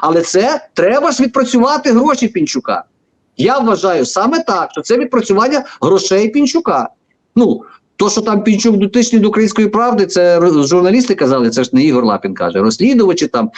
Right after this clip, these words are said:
Інтерпайп, там ще там якісь там речі і так далі. Ми це пам'ятаємо, ці всі історії. Ну, тим не менше, ми бачимо історію, де з-, е, наші С Б У, контррозвідка, сидять, друшляють, бо команди фас на Мар'яну нема.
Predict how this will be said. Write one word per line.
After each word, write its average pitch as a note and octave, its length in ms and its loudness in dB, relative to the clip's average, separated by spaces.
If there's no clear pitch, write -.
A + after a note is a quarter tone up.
Інтерпайп, E3 720 0
там B2 120 -2
ще A3 220 -2
там F3 180 -2
якісь D3 260 -2
там C3 160 0
речі B2 280 -2
і A#2 60 0
так B2 160 -4
далі. G2 260 -4
Ми E4 100 2
це E4+ 120 0
пам'ятаємо, A#3 580 0
ці F#3 120 -4
всі C#3 180 -2
історії. D#4+ 500 0
Ну, A3+ 240 4
тим A#3 220 2
не A3+ 80 4
менше, B3+ 440 2
ми G3 220 2
бачимо F#3 480 0
історію, A#3+ 560 2
де F3+ 400 0
з-, C#3 160 -2
е, F3 340 2
наші F#3 480 0
С G3+ 180 0
Б F3+ 120 0
У, D#3+ 240 0
контррозвідка, G#3 800 0
сидять, G3 640 -2
друшляють, F#3 760 -2
бо F3+ 180 2
команди G3 540 0
фас G#3+ 380 -2
на G#3 100 0
Мар'яну F3+ 460 0
нема. E3 380 0